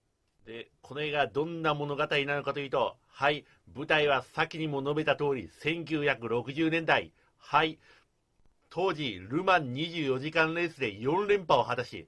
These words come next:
はい、世界中から憧れの目を向けられていたフェラーリ。はい、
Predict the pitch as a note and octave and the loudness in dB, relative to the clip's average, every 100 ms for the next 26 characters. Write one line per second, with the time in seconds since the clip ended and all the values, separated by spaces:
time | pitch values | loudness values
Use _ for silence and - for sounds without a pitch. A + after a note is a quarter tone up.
0 | _ - C#3+ D#3 A#2+ - - _ C#3+ C3+ | _ -2 0 0 -6 -20 -20 _ -4 0
1 | F#3 F#3 E3+ F#3 F#3 F3+ - C3 D#3 E3+ | 2 2 0 -4 2 2 4 2 2 2
2 | E3+ E3+ E3+ F3 C#3+ A#2 D3 C#3+ C#3 C3+ | 0 -2 -4 -4 -4 -4 -2 0 0 -2
3 | C#3 B2+ - B2+ C#3 D#3 - - _ _ | 2 2 0 2 6 6 4 -6 _ _
4 | - D3+ | 0 0